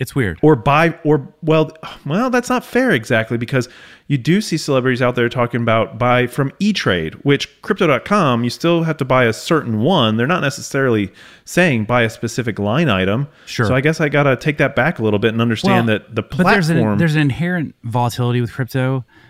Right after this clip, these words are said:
Speaker 1: that I think we all assumed, but we never felt the burn of it before. And I, I don't have any. I just, I just got into crypto to be able to bet when I, or my friend did when he was
Speaker 2: Yeah,
Speaker 1: in
Speaker 2: hold
Speaker 1: Alabama,
Speaker 2: on. <laughs> Le-,
Speaker 1: allegedly,
Speaker 2: legally.
Speaker 1: et cetera, et cetera. <laughs> Um, but, uh, I,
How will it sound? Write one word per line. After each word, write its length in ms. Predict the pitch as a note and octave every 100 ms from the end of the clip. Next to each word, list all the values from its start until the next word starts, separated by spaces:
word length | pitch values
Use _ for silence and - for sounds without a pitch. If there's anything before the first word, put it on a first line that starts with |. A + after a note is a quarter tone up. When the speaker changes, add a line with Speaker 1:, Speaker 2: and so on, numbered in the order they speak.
| _
Speaker 1:
that 440 | - G2 A#2 G#2+ -
I 60 | A2+
think 160 | D3
we 100 | A#2+
all 180 | A#2 G#2+
assumed, 420 | G#2 - A#2+ A#2+
but 80 | A#2+
we 100 | G#2+
never 240 | G#2 G2+
felt 260 | F#2 - A2
the 80 | -
burn 260 | E2+ F#2+
of 120 | A2 C3
it 240 | B2 G2+
before. 580 | G2 - A2+ A#2+ C3 C3+ - -
And 140 | A#2 C#3
I, 220 | - C3+
I 20 |
don't 160 | C#3 A2
have 200 | A2 F#2+
any. 300 | F#2 F2+ E2
I 140 | G2
just, 340 | G#2+ - -
I 100 | -
just 200 | A2+ A2
got 120 | A2 G2
into 140 | F#2
crypto 360 | - F#2 F#2 F2
to 260 | - F2+
be 160 | D#2+ G2+
able 80 | F2+
to 80 |
bet 260 | D#2+ F#2+ F#2+
when 100 | G2
I, 120 | F#2 F#2
or 200 | A#2 A2+ -
my 120 | A#2
friend 220 | G2+ G#2+ G2+
did 220 | G#2+ G2
when 140 | - G2
he 60 |
was 100 | F#2+
Speaker 2:
Yeah, 120 | C#3+ F2+
Speaker 1:
in 60 |
Speaker 2:
hold 180 | C3 G#3
Speaker 1:
Alabama, 240 | B2+ - - - -
Speaker 2:
on. 60 | B2+
<laughs> 0 |
Le-, 60 | B2
Speaker 1:
allegedly, 280 | A2 A2 C#3+
Speaker 2:
legally. 300 | C3 C3 C3+ - -
Speaker 1:
et 60 |
cetera, 260 | A2 A#2 A2+
et 40 |
cetera. 340 | - A#2+ A#2+ C3+
<laughs> 60 | - C6+ C6+ C6+ - - - - -
Um, 380 | C3 C3 A#2 G#2
but, 240 | C3+ C3+ A2 - - -
uh, 580 | A#2 G#2+ G2 F2+ D#2 - - _
I, 120 | C#3+